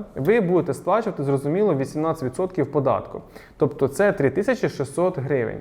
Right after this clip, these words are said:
І плюс додаємо тисячу гривень військового збору, і ви будете отримати чисту заробітну плату п'ятнадцять тисяч чотириста гривень.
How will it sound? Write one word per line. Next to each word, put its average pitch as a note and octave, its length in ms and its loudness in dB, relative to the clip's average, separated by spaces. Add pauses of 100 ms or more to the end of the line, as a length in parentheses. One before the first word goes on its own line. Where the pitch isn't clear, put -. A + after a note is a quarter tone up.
(100)
І A#3 140 0
плюс F#3+ 280 4
додаємо C#3+ 640 0
тисячу C3 360 -4
гривень C3 260 2
військового A#2+ 320 -2
збору, B3+ 380 2 (320)
і C#3+ 80 2
ви G#3 160 6
будете D#3+ 280 4
отримати C#3 480 0
чисту C#3+ 360 0
заробітну C3 380 0
плату A#3+ 300 0
п'ятнадцять D3 440 -2
тисяч A3 260 -2
чотириста C#3+ 520 0
гривень. A2+ 340 -4